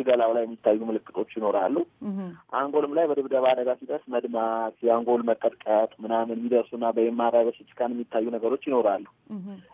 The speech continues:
Speaker 1: እንዲህ አይነት ነገር ግን እዚህ በሽተኛ ላይ አልታየም። እኛ ጋር ከመጣ በኋላ ማለት ነው። ሁል ጊዜ አንድ ሰው ራሱን ስቶ ሲገኝ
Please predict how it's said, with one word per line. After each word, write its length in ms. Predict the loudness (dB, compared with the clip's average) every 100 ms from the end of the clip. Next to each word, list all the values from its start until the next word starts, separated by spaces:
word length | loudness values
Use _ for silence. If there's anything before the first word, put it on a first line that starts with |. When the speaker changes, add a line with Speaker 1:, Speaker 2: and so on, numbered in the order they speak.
| _
Speaker 1:
እንዲህ 240 | -4 2
አይነት 240 | 2 2 -4
ነገር 240 | -2 0
ግን 180 | 0 -4
እዚህ 180 | -4 -4
በሽተኛ 320 | -4 -6 -8 -4
ላይ 160 | 0 0
አልታየም። 500 | 0 -4 -12 -12 -16 _ _ _ _ _
እኛ 160 | -4 0
ጋር 140 | 0 0
ከመጣ 300 | -2 -4 0 0
በኋላ 300 | 2 2 4 4 2
ማለት 260 | 0 -2
ነው። 140 | -6 -14 _ _ _
ሁል 100 | -4 -2
ጊዜ 200 | 2 2
አንድ 180 | 2 0
ሰው 160 | 4 6
ራሱን 280 | 6 4 -2
ስቶ 160 | -2 -2
ሲገኝ 400 | -2 0 2